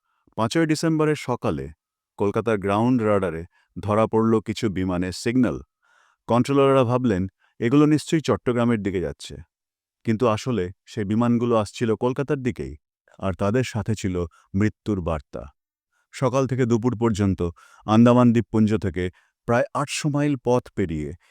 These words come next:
একুশটি জাপানি বোমারু বিমান, তাদের সাথে কয়েকটি ফাইটার বিমান নিঃশব্দে এগিয়ে আসছিল কলকাতার দিকে। তাদের লক্ষ্য ছিল শুধু একটি, খিদিরপুর ডকস। দুপুর নাগাদ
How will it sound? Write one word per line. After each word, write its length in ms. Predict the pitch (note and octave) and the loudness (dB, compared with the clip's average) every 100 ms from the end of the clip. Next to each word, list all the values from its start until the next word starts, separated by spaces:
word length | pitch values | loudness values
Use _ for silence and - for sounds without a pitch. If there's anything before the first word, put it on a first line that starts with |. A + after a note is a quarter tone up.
| _ | _
একুশটি 440 | G#2+ G#2 C#3 - B2+ | -4 0 -2 0 0
জাপানি 360 | G2 F#2 G#2 G#2+ | 0 0 0 0
বোমারু 320 | F#2 F#2 G2 | 0 0 0
বিমান, 280 | F#2+ F2+ F2+ F#2+ - _ _ - | 0 -2 -4 -8 -12 _ _ -6
তাদের 240 | F#2+ G2+ - | -2 -2 -2
সাথে 180 | A2 G#2 - | -4 -6 -4
কয়েকটি 420 | - G#2+ G2+ - F#2+ - | 0 2 0 -2 -4 0
ফাইটার 360 | G2+ G#2+ B2+ | 0 2 2
বিমান 320 | G#2 G2 F2+ F2 - _ _ | 2 0 0 -4 -10 _ _
নিঃশব্দে 560 | C3 - - E3 C3+ B2 | -4 -4 -4 -6 0 0
এগিয়ে 280 | F2+ G2+ G2 | 2 2 2
আসছিল 300 | F2+ - F#2 F2 F2+ | 0 -4 -4 -2 -2
কলকাতার 400 | F2 E2 D2+ D2 | -2 -4 -6 -8
দিকে। 220 | C2+ C#2+ C#2+ _ _ _ - | -12 -16 -18 _ _ _ -2
তাদের 220 | A#2 B2+ | 2 4
লক্ষ্য 280 | C3 C#3 E3 | 4 2 -2
ছিল 180 | C#3+ A#2 G2+ | -2 -2 -2
শুধু 220 | C#3+ D3+ | -2 -2
একটি, 320 | D3+ - D#2+ C#2 _ _ _ _ _ | -2 -4 -12 -14 _ _ _ _ _
খিদিরপুর 440 | - B2+ C3+ A2+ G#2+ E2+ | 0 4 4 2 -2 -2
ডকস। 280 | C#2+ - - - _ _ _ - | -6 -6 -20 -20 _ _ _ -4
দুপুর 280 | A2 A2 C3 | -2 2 4
নাগাদ 320 | B2 A#2+ C3+ | 4 4 2